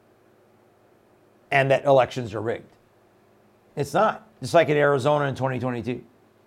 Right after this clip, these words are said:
It's just not, folks. And I think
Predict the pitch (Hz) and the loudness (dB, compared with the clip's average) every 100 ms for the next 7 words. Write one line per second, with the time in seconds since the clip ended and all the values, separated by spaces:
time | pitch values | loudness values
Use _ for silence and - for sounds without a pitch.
0 | _ _ _ _ _ _ _ _ _ _ | _ _ _ _ _ _ _ _ _ _
1 | _ - 151 202 226 220 233 - _ _ | _ -6 -4 -4 -2 -2 -2 -4 _ _
2 | _ - 123 - - - _ _ _ _ | _ 0 0 -2 -18 -20 _ _ _ _
3 | - - - 139 139 135 135 127 - _ | -20 -12 -2 2 4 4 0 -4 -12 _
4 | _ _ _ _ _ _ - 131 139 151 | _ _ _ _ _ _ 0 2 4 2
5 | 147 139 | 0 -2